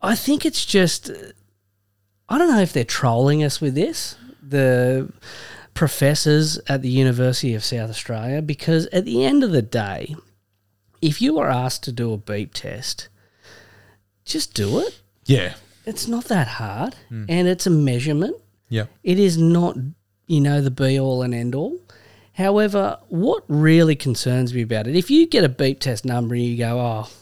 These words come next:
Speaker 1: yeah, that was, I don't really care about it," that's fine. You did it.
Speaker 2: Yeah.
Speaker 1: You know, the resilience. We talk about resilience, we talk about grit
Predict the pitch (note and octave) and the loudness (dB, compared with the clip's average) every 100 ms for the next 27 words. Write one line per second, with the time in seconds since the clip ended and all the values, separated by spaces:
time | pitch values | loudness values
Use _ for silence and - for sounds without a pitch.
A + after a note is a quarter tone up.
0 | _ - A#2+ A2+ C3 - A2+ A2+ C3+ C3 | _ -4 -2 -2 -4 -6 -8 -4 0 0
1 | A2+ G#2+ G#2+ G2+ A#2 A#2+ B2+ A#2+ G2+ - | 0 -4 -8 -8 -6 -4 -4 -6 -8 -8
2 | D4 - B2 A2+ C3 B2 D#2+ G#2+ A#2+ - | -10 -10 -10 -8 -8 -10 -8 -8 -8 -4
3 | A#2+ A#2+ - - - - A#2 G#2 - _ | -4 -4 -10 -20 -18 -8 -8 -8 -14 _
4 | _ _ _ _ - C#3+ D3 D#3+ D#3 D3 | _ _ _ _ -6 0 2 2 2 2
5 | D3+ D3 D#3+ G#3 A3+ E3 B2 F#3+ - E4 | 2 2 2 2 2 0 0 -2 -2 -2
6 | D#4 B3+ G3 D3+ C3 C#3 D3+ D3+ C#3+ C3 | -2 -2 0 0 0 2 2 0 -2 -6
7 | A#2 D3 C#3 C3 A#2+ G2+ G#2+ A2+ B2 | -6 -6 -4 -2 -2 -4 -4 -2 -2